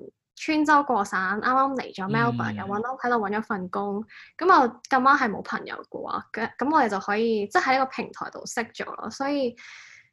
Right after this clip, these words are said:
Speaker 1: 就係好彩有噉樣嘅 online 平台啦。噉但係當然都會有，即係 friend 搭 friend 啊，噉慢慢去再擴展自己嘅社交圈子咯。
Speaker 2: 嗯，呢個對我嚟講，其實，呃，我都係算係第一次聽到啦。即係可能香港人好容易對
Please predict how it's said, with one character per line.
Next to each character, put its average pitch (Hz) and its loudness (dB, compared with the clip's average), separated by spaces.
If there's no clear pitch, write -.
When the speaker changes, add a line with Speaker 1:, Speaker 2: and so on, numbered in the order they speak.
Speaker 1:
就 285 4
係 226 2
好 254 6
彩 339 6
有 254 6
噉 233 -2
樣 247 4
嘅 269 4
online 254 4
平 202 -10
台 - -10
啦。 208 0
噉 277 0
但 262 6
係 233 -4
當 285 8
然 254 0
都 269 2
會 220 0
有， - -4
即 294 4
係 262 4
friend 254 2
搭 208 0
friend 220 -2
啊， 196 0
噉 214 -2
慢 233 0
慢 202 0
去 214 0
再 185 -4
擴 185 -8
展 185 -6
自 - -16
己 185 -6
嘅 202 -4
社 - -10
交 175 -8
圈 190 -12
子 - -20
咯。 - -20
Speaker 2:
嗯， 151 -4
呢 247 4
個 247 6
對 180 8
我 147 6
嚟 120 0
講， 113 -4
其 151 0
實， 101 -8
呃， 101 -10
我 120 -4
都 175 4
係 123 2
算 180 6
係 160 8
第 156 6
一 - 2
次 175 0
聽 175 6
到 165 4
啦。 156 6
即 160 2
係 175 8
可 170 6
能 107 -10
香 160 2
港 143 0
人 117 -4
好 117 -6
容 120 -4
易 110 -8
對 110 -6